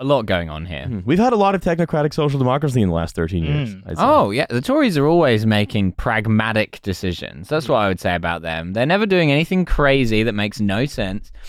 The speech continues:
Speaker 1: The Tories are all about looking at the data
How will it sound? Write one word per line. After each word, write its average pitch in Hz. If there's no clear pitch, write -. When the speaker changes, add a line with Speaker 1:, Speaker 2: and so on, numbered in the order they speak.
Speaker 1:
The 113
Tories 135
are 117
all 185
about 120
looking 147
at 208
the 185
data 160